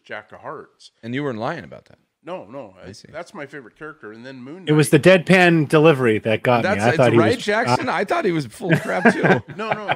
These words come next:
Speaker 3: I
Speaker 1: I, I, there are Marvel characters. I prefer Moon Knight. I prefer, uh, Black Panther. I have every Black Panther appearance.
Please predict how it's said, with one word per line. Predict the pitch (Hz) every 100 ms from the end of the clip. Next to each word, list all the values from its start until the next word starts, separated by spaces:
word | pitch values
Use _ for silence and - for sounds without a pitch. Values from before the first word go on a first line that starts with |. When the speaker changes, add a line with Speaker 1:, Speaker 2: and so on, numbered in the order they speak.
| 208
Speaker 3:
I | 208 196
Speaker 1:
I, | - 185 180 _ - - _ - -
I, | 156 147 156
there | 180
are | 196 208
Marvel | 185 180 151
characters. | - 170 180 117 117
I | 127
prefer | 151 - 147 135
Moon | 120 127 135 131
Knight. | 131 135 131
I | 123
prefer, | 123 131 _ 131 120 120 113 -
uh, | 113 107 107 _ _ _ _ 127
Black | 120 _
Panther. | 135 123 131 143 139 143 _ _
I | 117
have | 123 _
every | 127 165 165
Black | 120 110 _
Panther | 117 135 - 107
appearance. | 95 110 92 104 _ _